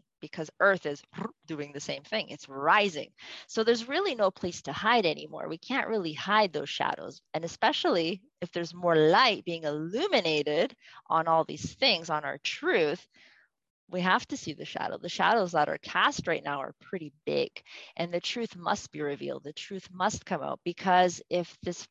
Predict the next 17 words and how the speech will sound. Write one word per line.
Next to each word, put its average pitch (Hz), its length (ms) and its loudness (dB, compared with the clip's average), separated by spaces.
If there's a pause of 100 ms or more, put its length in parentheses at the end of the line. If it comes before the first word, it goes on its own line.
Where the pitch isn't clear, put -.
(160)
planet 214 500 0
is 156 180 -10
rising 170 760 0
in 151 120 -12
vibration, 151 840 -4 (480)
it's - 180 -2
gonna 190 280 -6
hurt 196 400 2 (260)
the 170 120 -8
body, 151 520 4 (180)
the 165 160 -10
physical 175 360 -4
body, 170 460 2 (140)
to 180 280 -10
sustain 196 600 -4
any 160 340 -8
density - 580 -4